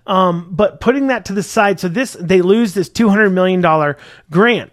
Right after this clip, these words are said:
and now they want more information about why the federal government decided to turn it down. Um, you know, it, it, it leaves us some questions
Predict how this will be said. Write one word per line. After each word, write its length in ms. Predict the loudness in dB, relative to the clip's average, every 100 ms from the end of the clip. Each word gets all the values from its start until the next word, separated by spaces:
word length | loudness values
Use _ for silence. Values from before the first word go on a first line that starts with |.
| _
and 140 | -2
now 200 | 0 2
they 120 | 2 4
want 240 | 2 2
more 240 | 0 2
information 680 | 0 -2 -2 -2 -2 -6 -16 _ -20 -20 -6
about 500 | -2 0 0 -2 -6
why 800 | -10 0 2 4 4 2 0 -4 -4
the 120 | -4
federal 400 | -2 0 4 4
government 420 | 4 2 0 -2
decided 800 | -4 -4 -2 0 0 -2 -4 -6 -16 _ _
to 80 | -8
turn 240 | -2 0
it 160 | 0 -2
down. 340 | -2 -2 -8 -18 -20 -20 _
Um, 680 | 0 2 4 2 0 -4 -8 _ _ -20 -4
you 160 | 0 2
know, 360 | 4 2 0 -10 _ _ _
it, 200 | -10 -10 -10
it, 280 | -10 -10 _ _ _ _ _ _ _ _ _ _ _ _ _ _ _ _ _ _ -10
it 180 | -10 -6
leaves 500 | -2 2 2 0 2
us 440 | 2 2 -4 -10 -14 _ _ _
some 440 | -14 -4 -2 -2
questions 920 | -2 0 0 0 -2 0 2 0 -2